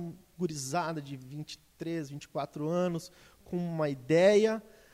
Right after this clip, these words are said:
aonde ela vai num evento, expõe um cartaz, ela vai pra uma rodada de negócio, que são os tão declarados pitches, onde ela tem três minutos pra tentar vender a ideia dela e conseguir um investidor, né?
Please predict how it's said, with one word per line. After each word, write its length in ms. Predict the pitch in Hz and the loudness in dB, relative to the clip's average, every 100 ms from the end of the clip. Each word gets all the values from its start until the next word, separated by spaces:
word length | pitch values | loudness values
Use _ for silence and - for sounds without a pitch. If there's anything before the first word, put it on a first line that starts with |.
| _ - | _ -12
aonde 360 | 147 156 175 185 | -8 -6 -6 -4
ela 160 | 175 | -4
vai 200 | 156 165 | -4 -6
num 180 | 185 180 | -6 -6
evento, 1000 | 180 143 160 185 208 220 214 220 196 190 | -6 -6 2 6 6 6 4 4 4 2
expõe 320 | 170 - 185 | 0 2 4
um 80 | 190 | 4
cartaz, 680 | 185 156 156 175 175 202 180 | 2 0 0 0 2 2 2
ela 160 | 170 | 2
vai 120 | 165 175 | 2 0
pra 120 | 190 | 0
uma 100 | 190 | 2
rodada 500 | 180 151 160 180 180 | 2 4 4 4 2
de 120 | 170 | 2
negócio, 520 | 156 143 151 190 - | 0 2 2 2 -4
que 120 | 165 | -14
são 500 | - 165 165 160 139 139 | -12 -10 -8 -10 -10 -12
os 280 | 143 131 - | -14 -14 -10
tão 180 | 147 | -8
declarados 500 | 160 151 143 147 151 | -6 -6 -2 -2 -4
pitches, 540 | - - 196 196 - 175 | -8 -2 -2 -2 -6 -4
onde 220 | 170 165 | -4 -2
ela 140 | 156 | -4
tem 140 | 160 170 | -4 -6
três 280 | - 175 170 | -4 -4 -2
minutos 420 | 165 165 190 - | -2 -2 -2 -4
pra 220 | - 175 | -4 -4
tentar 600 | - 180 - 170 185 - - - - - | -2 -6 0 0 0 -6 -16 -20 -20 -6
vender 420 | 165 180 160 180 | -2 0 2 2
a 40 | 190 | 2
ideia 320 | 175 170 170 | 0 0 0
dela 260 | 160 170 185 | 0 0 -2
e 20 | |
conseguir 400 | 165 180 185 160 | -4 -6 -6 -4
um 60 | 175 | -2
investidor, 640 | 165 170 - 139 127 123 - - - | -2 -4 -4 -4 -4 -6 -12 -20 -12
né? 280 | 127 143 | -8 -6